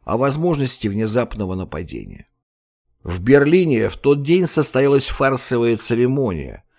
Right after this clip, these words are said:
Три державы оси с помпезной торжественностью возродили антикоминтерновский пакт тысяча девятьсот тридцать шестого года. Бессмысленный жест,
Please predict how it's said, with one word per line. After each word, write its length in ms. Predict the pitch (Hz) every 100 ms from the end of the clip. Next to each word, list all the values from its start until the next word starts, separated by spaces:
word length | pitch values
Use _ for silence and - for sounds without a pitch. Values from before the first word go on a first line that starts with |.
| _ _
Три 200 | - 139
державы 560 | 139 139 127 135 131 135
оси 300 | 131 - 160
с 80 | -
помпезной 640 | 107 117 113 127 117 117
торжественностью 1120 | - 101 104 127 160 - 87 73 - 64 - _ - _
возродили 760 | - 107 131 135 165 160 127 -
антикоминтерновский 1300 | 107 135 135 127 123 117 113 131 127 117 110 - 110
пакт 400 | - 120 113 -
тысяча 440 | 127 123 113 -
девятьсот 440 | 110 104 - 117 107
тридцать 340 | 113 117 120
шестого 460 | - 120 - 131 139
года. 460 | 120 69 - - _ _ _ _ _
Бессмысленный 800 | 85 127 135 147 143 - 113 117
жест, 420 | 120 104 - -